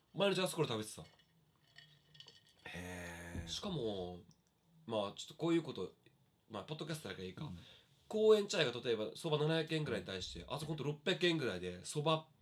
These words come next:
Speaker 1: プラスジューシーおにぎりと、
Speaker 2: あー、最高だね。
Speaker 1: パパイヤの漬物とかがついてくる。
Speaker 2: うん。
Speaker 1: で、おばちゃんがサービスで三品茶とか出してくるし。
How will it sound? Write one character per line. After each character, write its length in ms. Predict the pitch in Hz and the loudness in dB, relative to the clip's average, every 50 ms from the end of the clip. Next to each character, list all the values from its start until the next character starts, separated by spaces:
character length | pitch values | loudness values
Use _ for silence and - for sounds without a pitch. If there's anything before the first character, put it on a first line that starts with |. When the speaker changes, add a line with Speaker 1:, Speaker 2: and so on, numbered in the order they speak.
| - - - _ _ | -20 -20 -20 _ _
Speaker 1:
プ 120 | - 131 | -4 0
ラ 120 | 135 135 | 0 0
ス 180 | 135 - - 160 156 147 147 - - - - - - - _ _ - | 0 0 2 4 4 4 4 0 -6 -18 -20 -20 -20 -20 _ _ -6
ジ 140 | - 123 139 | -4 0 2
ュ 40 | 147 | 2
ー 40 | 147 | 4
シ 180 | 147 - - 143 135 127 127 127 | 4 4 4 4 2 2 2 0
ー 180 | 131 - - 131 | -2 -4 -2 -2
お 60 | 135 | 0
に 100 | 139 131 123 | 0 2 2
ぎ 100 | 123 113 | 2 0
り 100 | 113 107 | 0 2
と、 0 | |
Speaker 2:
あ 20 | |
ー、 20 | 98 | 6
最 80 | 151 | 6
高 0 | |
だ 60 | 151 139 123 | 6 6 6
ね。 120 | 104 - - - - _ _ _ _ _ _ | 2 -2 -6 -14 -20 _ _ _ _ _ _
Speaker 1:
パ 140 | - 147 151 | 0 0 2
パ 160 | 156 170 165 | 4 6 6
イ 80 | 156 151 | 6 6
ヤ 60 | 135 | 4
の 80 | 131 | 2
漬 160 | 123 - - 143 | -2 -2 0 0
物 160 | 127 120 110 | 2 2 0
と 80 | 101 | -2
か 100 | 85 85 | -6 -10
が 60 | 82 82 | -12 -10
つ 100 | - 92 | -10 -10
い 60 | 90 | -8
て 80 | - | -8
く 60 | 101 101 | -4 -2
る。 60 | 110 | 2
Speaker 2:
う 20 | 120 | 2
ん。 220 | 120 117 113 101 - - - - - - - - - - _ _ | 2 2 0 -2 -8 -18 -20 -20 -20 -20 -20 -20 -20 -20 _ _
Speaker 1:
で、 60 | - 143 | -2 2
お 60 | 147 | 4
ば 100 | 160 156 | 4 4
ち 80 | 160 | 4
ゃ 40 | 156 | 2
ん 80 | 147 147 | 2 2
が 100 | 147 143 | 0 0
サ 120 | - 156 160 | 2 2 2
ー 60 | 156 | 2
ビ 80 | 120 | 2
ス 60 | 101 - | -4 -6
で 80 | 85 | -8
三 200 | - - 131 127 - | -8 -6 -6 -6 -6
品 100 | 117 113 | -6 -6
茶 60 | 117 | -6
と 80 | 101 | -6
か 60 | 85 87 | -6 -6
出 80 | 92 90 | -4 -4
し 60 | - | -4
て 40 | - | -4
く 40 | - | -6
る 60 | 87 | -8
し。 200 | 80 - - 78 | -8 -8 -10 -12